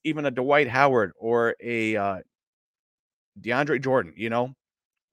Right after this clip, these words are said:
He's going up against fellow nineteen to twenty-two-year-olds. Um, but as for Chet,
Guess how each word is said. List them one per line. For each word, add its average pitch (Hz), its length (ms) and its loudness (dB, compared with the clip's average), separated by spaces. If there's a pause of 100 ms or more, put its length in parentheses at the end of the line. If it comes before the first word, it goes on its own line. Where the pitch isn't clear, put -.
(160)
He's 117 200 -6
going 139 240 2
up 135 160 -2
against 123 400 -4 (120)
fellow 127 380 6 (320)
nineteen 120 640 -4
to 107 80 -8
twenty-two-year-olds. 104 960 -8 (640)
Um, 104 300 2
but 127 220 6
as 175 220 6
for 170 100 -4
Chet, 180 340 4